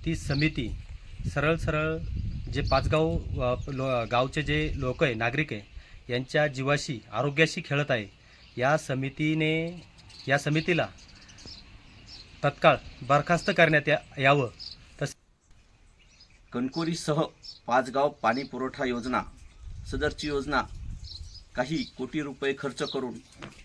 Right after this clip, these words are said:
Speaker 2: भोजापूर धरणावरून ही योजना कार्यान्वित करण्यात आलेली आहे. चासखिंड या ठिकाणी या योजनेचा फिल्टर प्लांट असून सदरचा फिल्टर प्लांट गेल्या दोन वर्षापासून बंद आहे.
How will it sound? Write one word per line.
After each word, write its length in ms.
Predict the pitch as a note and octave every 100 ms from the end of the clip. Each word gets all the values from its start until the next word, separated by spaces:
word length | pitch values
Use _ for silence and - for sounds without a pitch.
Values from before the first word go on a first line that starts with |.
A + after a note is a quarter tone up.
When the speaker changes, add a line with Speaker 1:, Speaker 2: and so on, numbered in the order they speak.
| - - _ _ _ _ _ _ _ _ _ _
Speaker 2:
भोजापूर 420 | A#2+ B2+ D#3 D#3
धरणावरून 600 | C#3 D3 D#3 D#3+ D3+ C3+ A#2+ _ _ - - _ _
ही 80 | D3
योजना 460 | D3 C#3+ C#3+ C#3+ A2 - _
कार्यान्वित 320 | - C3 D3+ D3+
करण्यात 280 | C#3+ C3 C3+
आलेली 220 | B2+ C3+
आहे. 220 | B2+ A#2 A2+ _ - _ - _ _ - - - _ _ _ _ - -
चासखिंड 520 | D#3+ F3+ - E3+ F3
या 160 | E3 D#3+
ठिकाणी 480 | D#3 D3 C#3+ C3+ C3 _ _ -
या 100 | D3+
योजनेचा 480 | D#3 D3+ D3+ C#3 C#3+ -
फिल्टर 220 | B2 D3
प्लांट 340 | C3+ C#3 C#3 B2+
असून 280 | - C3+ B2+ - - _ - -
सदरचा 360 | D#3+ F#3 E3 E3 -
फिल्टर 240 | D3+ D#3+
प्लांट 320 | D3+ D3 C#3+ A#2
गेल्या 240 | C3 C3+
दोन 280 | A#2+ B2+ B2+
वर्षापासून 560 | B2 C3+ B2+ B2 B2+
बंद 220 | A2 B2+ C3
आहे. 220 | A2+